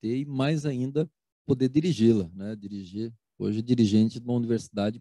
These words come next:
pública, um dos maiores orçamentos do estado de Mato Grosso. E a pergunta primeira que a gente faz, pelo menos eu faço pros estudantes, são perguntas ou feita por, por alguém pra mim na época, ou eu, que eu gostaria de fazê-las,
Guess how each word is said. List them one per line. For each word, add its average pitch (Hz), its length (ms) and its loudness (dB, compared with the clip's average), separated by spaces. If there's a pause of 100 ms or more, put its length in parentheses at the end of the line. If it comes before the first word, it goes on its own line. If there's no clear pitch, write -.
(140)
pública, 117 520 2
um 92 160 -8
dos 92 140 -12
maiores 101 380 2
orçamentos 98 560 -2
do 101 80 -16
estado 95 320 -6
de 95 80 -12
Mato 95 220 -4
Grosso. 95 440 -2 (1040)
E 156 320 6
a 180 60 4
pergunta 165 500 2
primeira 156 500 4
que 151 100 -2
a 139 60 4
gente 131 220 -4
faz, 117 640 -2
pelo 113 120 -4
menos 120 180 -2
eu 143 100 2
faço 117 360 -8
pros 107 200 -8
estudantes, 110 800 -4 (720)
são 101 240 -6
perguntas 120 1120 -4 (440)
ou 120 120 0
feita 104 400 -2
por, 95 400 -4 (600)
por 107 120 2
alguém 101 280 -2
pra 101 160 -2
mim 101 140 -2
na 101 160 -2
época, 104 520 -6
ou 113 360 2
eu, 101 200 -2
que - 80 -6
eu 92 60 -2
gostaria 101 420 -2
de 101 120 -8
fazê-las, 101 600 -4